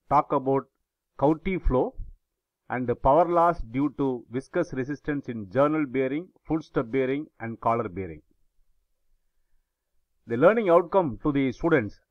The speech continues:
at the end of the lecture, the student will be able to explain the Couty flow and calculate the power loss due to viscous resistance in journal bearing,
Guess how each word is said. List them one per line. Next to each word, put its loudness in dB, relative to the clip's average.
at -10
the 0
end 0
of 6
the -2
lecture, 0
the -8
student -2
will -2
be -4
able -4
to -4
explain 0
the -2
Couty 0
flow 2
and -4
calculate 2
the 0
power 4
loss 0
due -2
to -4
viscous -6
resistance -6
in -8
journal 0
bearing, -2